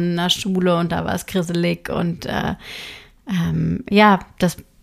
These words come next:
dass man da auch ehrlich ist miteinander, ne? Und dass man auch jetzt niemandem was vormacht, das ist vielleicht auch nochmal ganz wichtig.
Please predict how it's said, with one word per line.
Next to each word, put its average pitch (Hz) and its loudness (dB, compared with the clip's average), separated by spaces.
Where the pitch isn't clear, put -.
dass 190 4
man 208 8
da 185 6
auch 185 -2
ehrlich 196 2
ist - -8
miteinander, 160 -4
ne? 185 -2
Und 180 -4
dass 165 -6
man 170 -4
auch - -8
jetzt - -8
niemandem 175 0
was 175 -4
vormacht, 165 -4
das - -6
ist - -18
vielleicht 185 -6
auch 175 -4
nochmal 180 -4
ganz - -8
wichtig. - -10